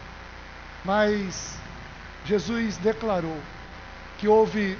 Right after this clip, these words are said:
um mover sobrenatural de fé daquela mulher.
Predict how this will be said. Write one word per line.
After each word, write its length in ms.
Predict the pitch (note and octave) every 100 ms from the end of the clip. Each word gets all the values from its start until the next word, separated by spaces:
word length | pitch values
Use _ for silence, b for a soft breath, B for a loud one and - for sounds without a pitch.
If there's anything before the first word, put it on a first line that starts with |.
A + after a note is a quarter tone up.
| -
um 120 | G3
mover 560 | G#3 G#3+ C#3 G3 G#3 -
sobrenatural 1040 | - A#3 A3+ A3 G#3 G#3 G3 E3+ E3+ D#3+ C#3+ - - - -
de 80 | G3+
fé 460 | - - F#3+ F3 D#3+ - - D3+
daquela 320 | E3+ F#3+ F3+
mulher. 300 | E3+ D3 B2+